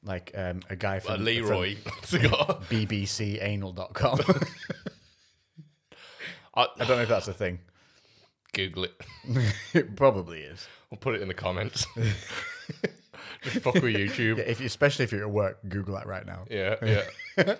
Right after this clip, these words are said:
Speaker 1: <laughs>
Speaker 2: Um, yeah, I'm gonna go with a ninety-nine percent just 'cause I,
Speaker 1: Really?
Speaker 2: I, I, I just think that one percent, I think I'd be, I think I'd be more scarred from the finish.
Speaker 1: Do you think?
Speaker 2: Yeah.
Speaker 1: Then you go, "Ah, ah,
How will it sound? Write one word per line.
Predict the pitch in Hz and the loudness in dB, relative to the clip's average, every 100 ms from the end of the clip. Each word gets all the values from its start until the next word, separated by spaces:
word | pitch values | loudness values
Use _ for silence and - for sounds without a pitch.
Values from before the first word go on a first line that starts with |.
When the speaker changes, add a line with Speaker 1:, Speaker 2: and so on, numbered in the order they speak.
| - | -4
Speaker 1:
<laughs> | - | -2
Speaker 2:
Um, | 117 135 139 139 135 - | 4 4 4 0 -6 -4
yeah, | 117 113 113 | 2 4 4
I'm | 156 | 4
gonna | 151 123 | 4 4
go | 113 | 4
with | 107 101 | 4 2
a | |
ninety-nine | 101 98 92 90 85 | 2 2 2 -2 -2
percent | - 95 90 - | -8 -6 -6 -6
just | 110 - | -10 -8
'cause | 104 | -2
I, | 104 | 2
Speaker 1:
Really? | 101 - 78 - | 4 4 2 0
Speaker 2:
I, | 113 | -4
I, | - _ _ _ _ _ _ | -6 _ _ _ _ _ _
I | 110 | -4
just | 104 127 - | -2 -4 -2
think | 110 98 | -2 0
that | 107 - | -2 0
one | 110 107 101 | 0 0 0
percent, | 107 101 - | -2 -2 -2
I | 95 | -2
think | 113 | 0
I'd | 107 92 | -2 -2
be, | 98 - _ - - - | -8 -10 _ -20 -14 -6
I | |
think | 135 120 | 0 0
I'd | 117 | 0
be | 107 | 2
more | 110 110 | 4 4
scarred | - - 92 104 104 | 2 2 4 4 2
from | 110 98 | -4 -2
the | 95 | -4
finish. | - - 101 110 - - _ _ _ _ | -6 -8 -6 -6 -8 -18 _ _ _ _
Speaker 1:
Do | - | -14
you | |
think? | 90 170 71 - | -8 -8 -8 -12
Speaker 2:
Yeah. | 98 87 82 80 80 87 _ _ _ _ 90 | -10 -6 -6 -8 -10 -14 _ _ _ _ -14
Speaker 1:
Then | 85 92 | -8 -4
you | 101 98 | -4 -4
go, | 101 - | -4 -6
"Ah, | 87 | -10
ah, | 98 78 76 | -10 -10 -12